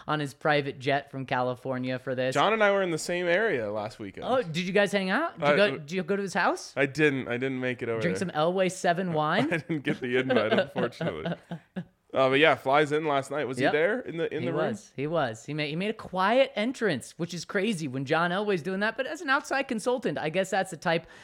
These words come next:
Speaker 1: of entrance you make. But it's really cool to hear just how much Denver has already meant to Russell Wilson.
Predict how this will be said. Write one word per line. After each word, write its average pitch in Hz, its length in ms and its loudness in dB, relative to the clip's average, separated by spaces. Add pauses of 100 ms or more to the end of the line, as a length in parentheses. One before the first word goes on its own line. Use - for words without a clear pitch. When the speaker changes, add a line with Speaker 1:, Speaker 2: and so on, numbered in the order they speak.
(140)
Speaker 1:
of 147 180 0
entrance 165 520 -4
you 165 100 -2
make. 165 300 0
But 165 180 2
it's 185 160 -4
really 233 400 -2
cool 170 480 -2 (280)
to 196 100 -2
hear 196 720 2
just 151 280 -6
how 196 180 2
much 214 300 0 (120)
Denver 175 640 0 (160)
has 165 180 -4 (100)
already 190 280 0
meant 127 460 -4
to 160 100 -10
Russell 113 400 -10
Wilson. 98 480 -14